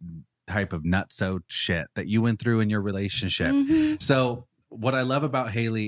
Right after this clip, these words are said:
Speaker 1: is, I'll just, why do I say, I, <laughs> why do I do that? What I
Speaker 2: I'm
Speaker 1: love
Speaker 2: used
Speaker 1: about
Speaker 2: to
Speaker 1: Haley
Speaker 2: it. <laughs> I'm
Speaker 1: I'm
Speaker 2: not
Speaker 1: like,
Speaker 2: here.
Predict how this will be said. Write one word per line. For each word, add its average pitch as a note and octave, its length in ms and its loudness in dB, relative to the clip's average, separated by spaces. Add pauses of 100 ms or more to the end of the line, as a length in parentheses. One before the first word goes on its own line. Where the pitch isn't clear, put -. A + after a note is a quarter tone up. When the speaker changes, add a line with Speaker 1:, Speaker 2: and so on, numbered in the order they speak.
Speaker 1:
is, G2+ 460 -4
I'll F#2+ 140 -6
just, - 220 -6
why A2 140 0
do B2 100 0
I A2 100 2
say, F#2 340 -2
I, G#2 140 -4 (200)
<laughs> - 180 -6
why - 160 2
do E3+ 140 -2
I G#3 60 0
do A2+ 220 0
that? E2+ 220 -4 (300)
What A#2+ 160 0
I - 60 6
Speaker 2:
I'm - 80 8
Speaker 1:
love A3+ 80 6
Speaker 2:
used G#3 120 6
Speaker 1:
about F#2 120 0
Speaker 2:
to G2 120 4
Speaker 1:
Haley F2+ 360 2
Speaker 2:
it. C#4+ 180 0
<laughs> F#4+ 160 -2 (260)
I'm A#3 100 0
Speaker 1:
I'm C4 40 0
Speaker 2:
not F#3+ 160 0
Speaker 1:
like, C3+ 100 0
Speaker 2:
here. F3 100 2